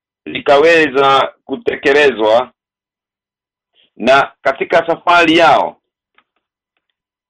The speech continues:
ni ya kwamba jiwe lile, mwamba ule ulikuwa unaambatana na wao. Lakini tunaona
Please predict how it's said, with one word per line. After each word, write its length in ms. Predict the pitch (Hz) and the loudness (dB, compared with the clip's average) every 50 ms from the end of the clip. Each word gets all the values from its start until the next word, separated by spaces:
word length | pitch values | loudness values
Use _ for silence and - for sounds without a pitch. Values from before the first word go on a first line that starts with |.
| _ _ - 104 | _ _ -10 -6
ni 160 | 113 123 131 131 | -4 -2 0 0
ya 120 | 127 131 | 0 0
kwamba 760 | - - 151 156 156 151 139 127 135 131 131 127 123 - - _ _ _ _ _ _ _ | 0 0 0 0 0 0 0 0 2 2 2 0 -2 -4 -8 _ _ _ _ _ _ _
jiwe 400 | _ _ - 135 160 165 160 151 | _ _ -8 -4 0 2 2 2
lile, 720 | 143 147 151 151 147 143 139 139 135 135 131 110 - - _ _ _ - | 2 2 0 0 0 2 2 4 4 2 2 0 -2 -6 _ _ _ -6
mwamba 420 | 113 135 143 143 139 127 131 131 | -2 0 0 0 2 2 2 2
ule 220 | 135 139 135 127 123 | 2 2 0 -2 -2
ulikuwa 440 | 120 117 113 113 - - 135 131 123 | -2 -4 -4 -6 -4 -2 0 2 2
unaambatana 800 | 120 117 117 117 117 113 113 117 117 - - 127 120 113 110 | 2 0 0 -2 0 0 0 -2 0 0 0 0 0 -2 -2
na 120 | 104 107 107 | -2 0 2
wao. 420 | 113 113 107 98 87 76 65 - _ _ _ _ _ _ _ _ _ _ _ _ _ _ _ _ _ _ _ _ _ _ _ _ _ _ _ _ _ _ _ | 2 2 2 2 0 -4 -6 -10 _ _ _ _ _ _ _ _ _ _ _ _ _ _ _ _ _ _ _ _ _ _ _ _ _ _ _ _ _ _ _
Lakini 480 | - 147 135 135 - - 196 190 190 - | -4 -2 -2 0 0 -2 -2 -2 -2 -4
tunaona 760 | - - 170 165 175 180 180 175 170 156 151 160 170 175 | -4 -2 0 2 4 4 4 4 2 2 2 2 0 -2